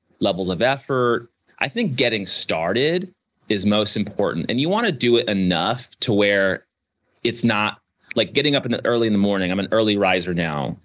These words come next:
And if I did that once a week, that would be really tough. But I do it five times a week. That's easier than once. Seven times a week is way easier than five. I can't get to that point.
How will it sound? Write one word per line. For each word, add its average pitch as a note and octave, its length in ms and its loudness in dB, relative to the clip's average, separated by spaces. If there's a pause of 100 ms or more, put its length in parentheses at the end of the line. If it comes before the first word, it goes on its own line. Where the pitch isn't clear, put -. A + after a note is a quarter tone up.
And A2+ 140 -2
if A2+ 100 -8
I D#3 80 0
did E3+ 180 0
that A2 200 0
once A2+ 280 -2
a A#2 60 0
week, A2 440 -4 (360)
that G2 100 -2
would A2 80 0
be F#2 140 0
really D#2+ 460 -2
tough. - 500 -10 (680)
But - 380 -2
I G#2+ 100 -2
do G#2+ 160 0
it A2 120 -2
five F#3 340 -2
times G2 300 -4
a F2+ 60 -2
week. D#2+ 200 -2
That's - 360 -4 (200)
easier A2 640 0
than F2 200 -2
once. F#2+ 320 -2
Seven D#3+ 360 0
times G#2 280 -2
a F#2 40 -2
week F#2 160 0
is F2 140 -4
way G2+ 320 2
easier G2+ 400 -2
than E2+ 140 -4
five. E2 420 -2
I F#2+ 80 2
can't B2+ 280 -4
get G#2+ 160 0
to - 120 -6
that F2+ 200 -2
point. F#2+ 380 -4